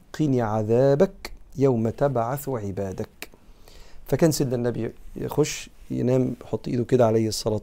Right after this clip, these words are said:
والسلام ويقول ال-، الذكر ده، وكان ليه أكتر من ذكر عليه الصلاة والسلام وهيجي دلوقتي، ولكن سيدنا البراء بيحكي لنا الذكر ده عن النبي عليه الصلاة والسلام، احفظه: "اللهم قني عذابك"، أو "ربي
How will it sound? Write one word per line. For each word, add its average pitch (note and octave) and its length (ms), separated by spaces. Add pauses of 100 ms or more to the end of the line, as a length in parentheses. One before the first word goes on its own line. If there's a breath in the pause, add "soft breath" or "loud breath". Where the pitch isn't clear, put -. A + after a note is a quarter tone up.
والسلام D#3+ 420
ويقول C#3+ 300
ال-، A2+ 300
الذكر A2+ 460
ده، G#2 140 (300 soft breath)
وكان A3+ 260
ليه A3+ 160
أكتر D#3 280
من A#2 180
ذكر C3+ 300
عليه B2 160
الصلاة C#3+ 140
والسلام F#3+ 320
وهيجي D#3+ 340
دلوقتي، A#2+ 400 (520 soft breath)
ولكن C3 500
سيدنا C#3 300
البراء B2+ 380
بيحكي B2+ 460
لنا E3+ 260
الذكر B2+ 440
ده A#2 120
عن A2 140
النبي A2+ 320
عليه G#2 140
الصلاة - 260
والسلام، A#2 340 (220 soft breath)
احفظه: E3+ 380 (680 soft breath)
"اللهم C#3 340
قني C3 320
عذابك"، A#2+ 640
أو A2+ 200
"ربي C3+ 420